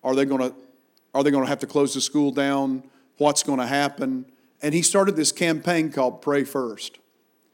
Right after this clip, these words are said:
And I would see him online promoting that. He, and, 'cause he realized when he came to the position of president, he didn't know how they were gonna get out of this.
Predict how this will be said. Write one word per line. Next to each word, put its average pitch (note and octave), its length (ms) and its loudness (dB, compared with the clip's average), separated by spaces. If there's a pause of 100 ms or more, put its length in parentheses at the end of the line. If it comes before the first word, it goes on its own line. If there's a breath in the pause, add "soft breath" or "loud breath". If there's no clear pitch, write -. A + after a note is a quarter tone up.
(220)
And E3 100 4
I F#3+ 60 8
would G#3+ 160 6
see C4+ 220 8
him A3 100 6
online F3+ 540 6
promoting D3+ 540 4
that. B2 300 0 (220 soft breath)
He, F3+ 180 -4
and, D3 240 -2
'cause F3 200 6
he A#3 120 8
realized A#3+ 540 8 (120)
when G3+ 120 4
he F#3+ 100 6
came G#3+ 560 0 (240 loud breath)
to F3+ 120 2
the E3 80 4
position F3 480 4
of D#3+ 80 -4
president, E3 540 4 (120)
he A3 80 6
didn't G#3+ 140 4
know F#3 120 4
how F#3+ 140 4
they F#3 80 4
were D3+ 100 0
gonna C3+ 140 0
get B2+ 120 0
out A#2 120 -4
of A2+ 80 -14
this. - 320 -10